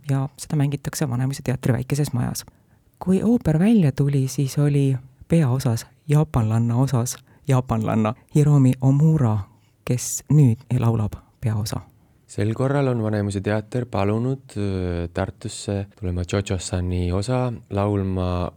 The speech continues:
Speaker 2: Ukraina päritolu soprani Tamara Kalinkina. Minu teada ta ei ole Eestis ooperiteatris üles astunud, aga ometi oma kodumaal väga tunnustatud ja, ja olnud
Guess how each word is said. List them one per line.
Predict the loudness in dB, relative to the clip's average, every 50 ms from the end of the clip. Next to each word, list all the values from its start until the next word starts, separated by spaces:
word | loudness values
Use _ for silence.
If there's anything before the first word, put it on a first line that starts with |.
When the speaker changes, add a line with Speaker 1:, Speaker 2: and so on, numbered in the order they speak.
| _ _ -16
Speaker 2:
Ukraina | -16 -16 -10 -6 -4 -2 -2 0 -2 -2 -2
päritolu | -4 -4 -4 -4 -6 -6 -6 -6 -4 -4 -4 -4 -4 -4 -6 -8 -10 -14 -20 -20 -20 _
soprani | -4 -4 -4 -4 -4 -6 -4 -4 -2 -2 -2 -4 -4 -4 -6 -8 -10 -14 -20 -20 -20 _ _ -4
Tamara | -2 0 0 0 0 0 -2 -2
Kalinkina. | -2 0 0 0 0 -2 -4 -8 -10 -8 -6 -6 -6 -6 -8 -10 _ _ _ -6
Minu | -2 0 2 2 2
teada | 2 2 2 2 2
ta | 2 2
ei | 2
ole | 2 2 2 2 2 0 0 0 0 -2 -2 -4 -4 -4 -2 -2
Eestis | -2 -2 -4 -8 -6 -4 -2 -2 -2 -4 -6 -8 -10 -6 -4 -2
ooperiteatris | 0 0 0 -2 -2 -4 -6 -4 -2 -2 -2 -2 -4 -6 -4 -2 -2
üles | -2 -2 -2 -2
astunud, | -4 -4 -4 -6 -6 -4 -2 -2 -2 -2
aga | -2 -2 -2 -2 -2
ometi | 0 0 -2 -2 -2 -4 -4
oma | -4 -2 -2 -2
kodumaal | -2 0 -2 -2 -2 -2 -2 -2
väga | -2 -2 -4 -4 -4
tunnustatud | -4 -4 -4 -4 -4 -4 -6 -6 -6 -4 -4 -4 -2 -2
ja, | -2 -2 -2 -4 -4 _ _ _
ja | -6 -4 -4 -2 -2 -2 -2 -4 -4 -4 -4 -4 -4 -6 -6 -8 -8 -10 _ _ _ -12
olnud | -8 -4 -2 -2 -2 -2 -4 -6